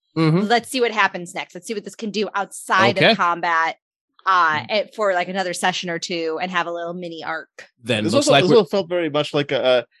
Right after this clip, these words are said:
Speaker 3: a, a great little, like, pilot episode.
Speaker 1: <laughs>
Speaker 3: Like, we introduced the characters, like, in media res. We had an adventure.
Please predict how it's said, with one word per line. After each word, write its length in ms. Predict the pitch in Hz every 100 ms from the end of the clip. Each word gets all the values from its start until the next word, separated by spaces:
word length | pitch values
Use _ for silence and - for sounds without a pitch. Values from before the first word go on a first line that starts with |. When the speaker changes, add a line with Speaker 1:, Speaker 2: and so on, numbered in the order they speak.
| _ -
Speaker 3:
a, 20 |
a 20 |
great 200 | 151 151
little, 180 | 151 139
like, 220 | 131 120
pilot 340 | - 127 117
episode. 380 | 107 110 107 -
Speaker 1:
<laughs> 380 | - - 226 208
Speaker 3:
Like, 360 | 147 202 - 180
we 140 | 156
introduced 420 | 160 160 190 247
the 80 | 247
characters, 600 | - 202 196 190 196 180
like, 240 | 165 151 -
in 200 | 165 180
media 280 | 185 180 170
res. 280 | 160 156 143
We 140 | 131
had 160 | 175 202
an 80 |
adventure. 640 | 185 131 151 147 - 147